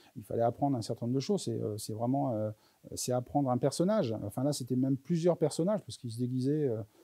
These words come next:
et cetera. Et donc c'est, il s'est quand même déguisé en, en, en Cro-Magnon et, et en Jacouille, donc il faut quand même, euh, pouvoir le faire. Et je pense qu'il n'y a que lui qui pouvait, euh, faire, euh, faire ce genre de choses, euh, euh, vraiment avec, euh, avec facilité.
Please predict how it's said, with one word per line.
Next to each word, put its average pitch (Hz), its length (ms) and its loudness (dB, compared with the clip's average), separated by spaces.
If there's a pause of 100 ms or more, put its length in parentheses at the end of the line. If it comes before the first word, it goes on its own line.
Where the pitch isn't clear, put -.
(180)
et 110 60 -6
cetera. 160 380 2
Et - 20 4
donc 147 180 4
c'est, 135 220 4 (440)
il - 120 -6
s'est 139 120 -2
quand 139 100 2
même 147 120 4
déguisé 147 460 4
en, 143 60 6
en, 127 500 0
en - 120 2
Cro-Magnon 165 760 4
et, 127 300 2
et 127 140 0
en 135 80 4
Jacouille, 160 440 2 (140)
donc 123 200 -6
il - 40 -18
faut - 140 -4
quand 139 160 2
même, 165 240 2
euh, 131 200 2 (1040)
pouvoir 135 320 6
le 139 80 10
faire. 185 400 4 (380)
Et - 60 -12
je - 80 -16
pense 147 220 -4
qu'il 123 120 -2
n'y 110 60 2
a 113 40 0
que 135 120 2
lui 147 180 4
qui 139 140 -8
pouvait, 131 360 0
euh, 123 140 2
faire, 139 300 -4
euh, 107 400 -4
faire 131 180 -2
ce - 140 -4
genre 117 180 0
de 117 120 2
choses, 170 460 2
euh, 107 280 0 (360)
euh, 101 360 -6
vraiment 135 400 2
avec, 131 360 0
euh, 107 340 -2
avec 120 200 -2
facilité. 147 640 -2